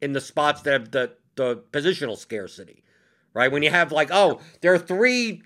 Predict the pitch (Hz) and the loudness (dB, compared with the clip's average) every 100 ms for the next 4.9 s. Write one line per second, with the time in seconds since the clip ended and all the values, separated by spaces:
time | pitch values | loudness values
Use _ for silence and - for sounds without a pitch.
0 | - 185 220 214 - 190 185 - 175 165 | -6 2 4 4 2 2 0 2 0 2
1 | 143 160 147 120 113 - - _ _ _ | 4 4 6 4 0 -10 -20 _ _ _
2 | - 131 139 139 131 120 - - 143 156 | -2 0 2 4 4 0 -8 -6 2 2
3 | 139 - 95 95 - - _ _ _ - | 2 -2 -16 -16 -20 -20 _ _ _ -14
4 | 123 143 135 131 143 139 135 135 | -4 0 0 0 -4 0 0 -2